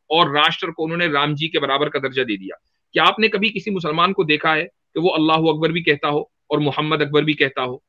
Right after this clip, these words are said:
या अस्सऊदियतु अकबर भी कहता हो या मक्का अकबर कहता हो या मदीना अकबर कहता हो? क्या किसी मुसलमान को सुना है?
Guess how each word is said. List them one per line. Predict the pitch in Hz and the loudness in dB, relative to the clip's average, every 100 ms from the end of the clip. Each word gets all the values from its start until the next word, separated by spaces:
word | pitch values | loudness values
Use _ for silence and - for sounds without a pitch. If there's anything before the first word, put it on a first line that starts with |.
| _ _ _ _ | _ _ _ _
या | 143 156 | 4 4
अस्सऊदियतु | - 147 - 151 151 165 165 156 | 2 -4 -2 0 2 4 4 4
अकबर | 156 147 147 | 2 4 2
भी | 147 | 4
कहता | 139 135 | 2 2
हो | 139 139 | 0 2
या | 143 | 2
मक्का | 147 - 160 | 0 0 0
अकबर | 156 156 147 | 2 0 0
कहता | 135 131 | -2 -4
हो | 123 123 - | -6 -8 -4
या | 135 | 0
मदीना | 143 143 160 160 | 2 2 2 0
अकबर | - 156 | 0 -2
कहता | 147 139 127 | -2 -6 -8
हो? | 120 - _ _ _ - | -10 -16 _ _ _ -4
क्या | 139 | -4
किसी | 151 160 | -2 -4
मुसलमान | 139 143 147 | -2 -2 -2
को | 156 | -4
सुना | 147 151 | -8 -10
है? | 139 | -12